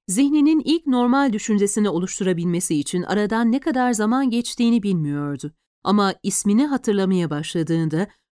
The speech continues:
Rourke hala üzerinde onu yastıklara gömmüş halde uzanıyordu. Kalbi hala deli gibi atıyordu ama bedeni tamamen hareketsizdi. Eve,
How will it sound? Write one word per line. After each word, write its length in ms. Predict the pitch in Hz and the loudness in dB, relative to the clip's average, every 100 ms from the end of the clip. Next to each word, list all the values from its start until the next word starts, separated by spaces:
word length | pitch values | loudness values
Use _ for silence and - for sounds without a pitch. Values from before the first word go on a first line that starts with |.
| 240 | 0
Rourke 340 | 262 277 - | 0 0 -4
hala 580 | 269 302 320 269 262 247 | 0 0 2 2 0 -2
üzerinde 680 | 190 175 190 175 165 165 269 | -4 0 2 2 0 0 -2
onu 320 | - 226 247 - | 0 2 2 0
yastıklara 640 | 170 208 - 240 240 240 | -2 -2 -4 -4 -2 0
gömmüş 500 | 254 190 185 220 311 | 0 0 0 0 -2
halde 360 | - 233 214 233 | -4 -2 0 -2
uzanıyordu. 800 | 165 170 175 165 147 143 143 - _ _ _ _ _ | -2 -2 0 0 -2 -4 -8 -12 _ _ _ _ _
Kalbi 360 | - 220 202 196 | -2 0 0 -2
hala 580 | 180 233 294 269 269 175 | 0 0 0 0 0 0
deli 200 | 202 220 | 0 0
gibi 200 | 165 156 | -4 -4
atıyordu 520 | 156 - 175 180 190 | -4 -2 -2 0 -2
ama 280 | 220 156 170 _ _ 170 | -2 -2 -4 _ _ 0
bedeni 440 | 190 226 220 269 | 0 0 -2 -2
tamamen 540 | 254 208 247 269 233 | -2 -2 0 -2 -2
hareketsizdi. 880 | 220 175 160 156 151 - 135 - 147 - _ _ _ _ _ _ - | -2 -4 -4 -6 -8 -8 -8 -10 -14 -18 _ _ _ _ _ _ 0
Eve, 280 | 262 311 | 2 2